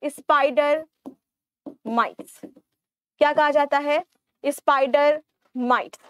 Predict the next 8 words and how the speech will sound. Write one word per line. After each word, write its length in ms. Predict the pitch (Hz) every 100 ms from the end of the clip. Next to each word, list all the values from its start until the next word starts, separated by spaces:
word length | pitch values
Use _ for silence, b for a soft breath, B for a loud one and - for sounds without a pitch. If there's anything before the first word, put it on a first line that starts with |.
| _ -
तो 60 | 554
फटाफट 420 | 302 311 320 285
से 60 |
इसको 200 | 302 -
नोट 180 | 294 277
कर 120 | 277
लीजिए, 340 | 262 240 269 320 b b -
स्पाइडर 720 | 269 - 277 254 254 269 285